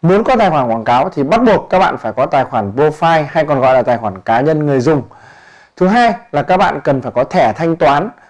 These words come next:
quốc tế, thẻ Visa hoặc thẻ Master. Các bạn ra ngân hàng nói với họ làm cái thẻ Visa và thẻ Master Debit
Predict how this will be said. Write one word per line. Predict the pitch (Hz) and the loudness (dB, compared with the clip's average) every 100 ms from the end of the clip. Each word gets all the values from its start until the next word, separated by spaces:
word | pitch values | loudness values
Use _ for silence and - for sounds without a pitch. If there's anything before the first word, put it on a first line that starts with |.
| _ | _
quốc | 240 240 | -2 0
tế, | 170 156 180 - | 2 2 0 -4
thẻ | 156 110 | -6 -4
Visa | 104 170 151 180 165 | 0 0 2 0 2
hoặc | 156 - | -2 -6
thẻ | - 117 | -8 -8
Master. | 101 160 196 - 180 170 - - _ - | -2 0 0 0 2 2 -2 -18 _ -4
Các | 185 | 0
bạn | 185 151 | 2 2
ra | 175 | 2
ngân | 175 175 | 2 0
hàng | 160 147 135 123 | 0 0 -2 -2
nói | 131 139 156 | 2 2 2
với | 143 165 | 0 2
họ | 196 - - - - _ 143 | 2 0 -2 -12 -20 _ -2
làm | 151 143 139 | 0 0 -2
cái | 170 | 0
thẻ | 147 | 0
Visa | 104 156 160 170 160 | 2 2 2 2 2
và | 139 | 0
thẻ | - 101 | -6 -8
Master | 107 180 196 - 165 156 | -2 -2 -2 0 2 2
Debit | 165 240 | 2 2